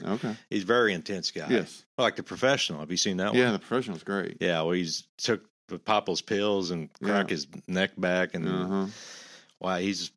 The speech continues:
Speaker 2: very interesting. But my number one
Speaker 1: Number one.
Speaker 2: of the past ten years,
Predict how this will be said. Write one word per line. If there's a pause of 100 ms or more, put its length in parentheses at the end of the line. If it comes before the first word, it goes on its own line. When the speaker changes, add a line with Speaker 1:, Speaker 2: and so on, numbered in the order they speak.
(100)
Speaker 2:
very
interesting. (400)
But
my
number
one
Speaker 1:
Number
one.
Speaker 2:
of
the
past
ten
years,